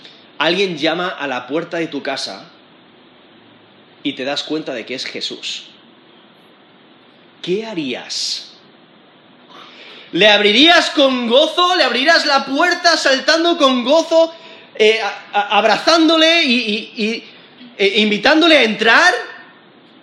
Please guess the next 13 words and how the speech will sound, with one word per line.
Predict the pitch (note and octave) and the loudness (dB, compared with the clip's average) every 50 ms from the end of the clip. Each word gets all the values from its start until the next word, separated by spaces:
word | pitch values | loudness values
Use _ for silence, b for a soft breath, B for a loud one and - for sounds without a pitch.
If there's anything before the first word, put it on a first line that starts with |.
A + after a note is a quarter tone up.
| _ | _
¿O | - F#3+ F3+ | -2 -2 0
mirarías | F3 F3 E3+ E3 D#3+ F3+ A3+ B3 - | 0 0 0 0 -2 -2 -4 -4 -4
alrededor | B3 A#3 A3 G#3+ G#3 G3 G3 F#3+ F#3 | -6 -6 -4 -4 -6 -6 -6 -8 -8
tu | F3+ F#3 F#3 | -10 -8 -8
casa | G3 F#3 F3 - F3 | -6 -6 -6 -6 -6
y | D#3+ | -6
dirías, | D3+ D#3 D3+ C#3+ C3 B2 A#2 - - - - - - - _ _ _ _ _ - - - _ _ | -6 -4 -4 -4 -4 -6 -8 -8 -10 -10 -12 -18 -20 -20 _ _ _ _ _ -20 -20 -20 _ _
"Oh, | - A#3+ | 0 0
oh, | C#4+ A3 D#3 C#3+ C3+ B2 B2+ - - - - _ _ _ _ _ _ _ _ _ _ _ _ _ _ _ _ _ _ _ _ _ _ _ _ _ | 0 0 -2 -4 -6 -6 -10 -16 -20 -20 -20 _ _ _ _ _ _ _ _ _ _ _ _ _ _ _ _ _ _ _ _ _ _ _ _ _
eh, | - D3 D3 C#3+ C#3+ C#3+ C#3+ C#3+ C#3+ C#3+ C#3+ C#3+ | -4 -2 -2 -2 -2 -2 -2 -2 -2 -4 -4 -4
debería | B2+ C#3 A#2+ D3+ | -6 -6 -6 -4
esconder | G#3+ G#3+ - D3+ B2+ - - | -6 -6 -6 -8 -8 -6 -6
esto"? | A3 - - | -8 -8 -12